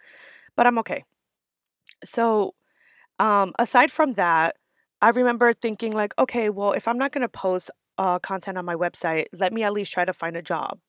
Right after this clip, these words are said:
right? Because now I've accumulated five years' worth of content on this website that I can kind of, like, use this as my resume. So I remember going on LinkedIn, Indeed. I would reach out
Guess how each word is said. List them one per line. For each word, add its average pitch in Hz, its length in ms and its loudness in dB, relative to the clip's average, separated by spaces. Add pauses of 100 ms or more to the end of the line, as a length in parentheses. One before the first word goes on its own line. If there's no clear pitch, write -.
(120)
right? 165 300 -4 (300)
Because 196 300 -4
now 196 260 6
I've 196 120 2
accumulated 185 760 -6 (300)
five 190 440 -6
years' 185 320 -10
worth 180 520 -4 (100)
of 160 540 -4 (440)
content 214 640 -6
on 185 160 -8
this 175 200 -10
website 170 720 -6 (280)
that 185 120 -4
I 185 100 -4
can 202 180 -8 (360)
kind 320 240 -2
of, 320 100 -8
like, 226 240 -2
use 202 260 -8
this 175 180 -6
as 175 160 -6
my 170 120 -10
resume. - 640 -4 (300)
So - 140 -4
I 202 40 2
remember 202 340 -6
going 185 320 -8
on 175 200 -8
LinkedIn, 240 680 -2 (140)
Indeed. 226 760 -8 (360)
I 196 120 -6
would 185 240 -8 (140)
reach 214 280 -14
out 190 320 -4